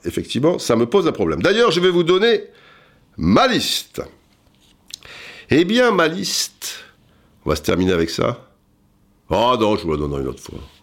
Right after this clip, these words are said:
Et puis, qu'est-ce qu'on a à foutre de ma liste, hein, franchement ? Ah, vous voulez ma liste ?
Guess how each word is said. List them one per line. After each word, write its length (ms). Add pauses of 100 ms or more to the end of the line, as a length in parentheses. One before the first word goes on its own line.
(320)
Et 40
puis, 140
qu'est-ce 200
qu'on 200
a 60
à 20
foutre 260
de 80
ma 120
liste, 300 (160)
hein, 220
franchement ? 440 (1000)
Ah, 760
vous 60
voulez 160
ma 100
liste ? 420